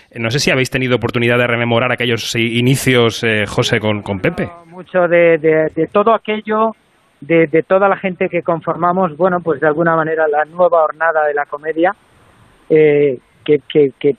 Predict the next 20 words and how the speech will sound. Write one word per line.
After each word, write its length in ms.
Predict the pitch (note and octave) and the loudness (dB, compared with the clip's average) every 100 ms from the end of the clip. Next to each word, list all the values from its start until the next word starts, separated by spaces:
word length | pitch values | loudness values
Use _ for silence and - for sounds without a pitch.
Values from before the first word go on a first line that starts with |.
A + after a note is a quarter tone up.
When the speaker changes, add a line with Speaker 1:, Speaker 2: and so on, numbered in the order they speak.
| _ | _
Speaker 2:
pretendía 520 | D3+ D3+ D3 D3 F3+ | -2 0 0 2 2
abrirse 320 | E3 D#3+ - C#3+ | 2 -2 -6 -4
camino 380 | C#3+ F3 F3+ | -2 0 0
en 80 | D3 | 0
ese, 300 | C#3+ D3+ C#3 C#3+ | 0 2 2 2
en 80 | D3 | 0
ese 160 | D3 | 0
momento, 440 | D3 C#3+ F#3+ F3+ C#3+ | 0 2 2 2 2
¿no? 160 | D#3+ - - _ _ _ | 0 -2 -8 _ _ _
Entre 180 | D3+ D3 | -2 0
los 120 | C#3+ | 0
que 80 | - | -2
estaban 260 | C3 D#3 D3+ | -2 0 0
Las 120 | C#3+ | 0
Virtudes, 480 | D#3 D#3 F#3 F3 E3+ | -2 2 4 4 2
Familia 300 | C#3+ C#3+ C#3+ | -4 -4 -2
Cansado, 560 | D3+ D3+ F3 E3+ E3+ | -2 0 2 2 2
nosotros, 520 | E3 D3 E3 - D#3+ D3 | 0 -2 -2 0 0 0
Farsante 480 | C#3 D#3 C#3+ - C3+ | -2 -4 -8 -8 -6
Fin-, 200 | D3+ D3+ | -6 -8